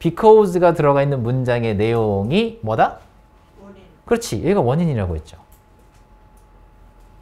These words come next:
Speaker 1: 그리고 여기는 뭐가 되겠니?
Speaker 2: 결과.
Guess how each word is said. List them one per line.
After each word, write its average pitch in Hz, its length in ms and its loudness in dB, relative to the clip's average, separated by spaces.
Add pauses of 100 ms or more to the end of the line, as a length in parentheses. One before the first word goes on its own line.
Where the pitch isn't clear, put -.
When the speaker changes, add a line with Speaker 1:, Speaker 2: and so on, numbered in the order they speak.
(180)
Speaker 1:
그리고 160 540 0 (460)
여기는 190 240 4
뭐가 131 180 4
되겠니? 92 400 -4 (360)
Speaker 2:
결과. 190 320 -20